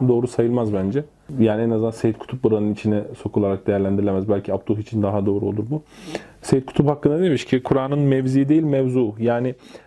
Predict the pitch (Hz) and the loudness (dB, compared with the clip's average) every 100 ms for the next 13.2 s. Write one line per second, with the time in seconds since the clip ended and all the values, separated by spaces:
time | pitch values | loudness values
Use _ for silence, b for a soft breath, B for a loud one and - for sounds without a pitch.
0 | B - 131 139 135 135 123 - 117 120 | B -2 0 0 2 2 2 0 -2 -2
1 | - - 110 110 113 120 120 117 113 123 | -8 -2 2 2 2 2 0 0 -2 -2
2 | 117 110 120 113 123 120 - 110 104 101 | -6 -2 0 2 2 0 0 0 2 0
3 | 110 113 120 - - 117 107 - 117 107 | 0 2 2 -2 -4 -4 -4 -2 0 2
4 | 110 107 107 117 110 117 127 147 151 175 | 2 0 0 0 0 0 0 0 0 -2
5 | B B B _ 131 160 147 117 107 104 | B B B _ 0 2 0 0 2 2
6 | 101 101 98 - - 110 120 - 131 139 | 2 0 -2 -2 0 0 -2 -4 -2 -2
7 | - 135 135 143 151 - B B B B | 0 0 2 2 0 -6 B B B B
8 | - - 139 151 139 - 131 131 131 127 | -2 0 2 2 0 0 0 2 0 0
9 | 151 147 - 135 147 127 139 143 120 139 | -2 -2 -2 -2 0 0 0 0 0 0
10 | 131 117 120 110 113 127 127 139 151 131 | -2 -2 0 0 -2 0 0 0 -2 -2
11 | 127 - 127 160 120 127 - 117 120 117 | -2 -4 -2 0 0 -2 -2 0 0 0
12 | 117 117 117 101 95 90 - 98 95 - | -2 0 -2 -2 -4 -6 -4 -6 -6 -4
13 | 107 127 | -2 -2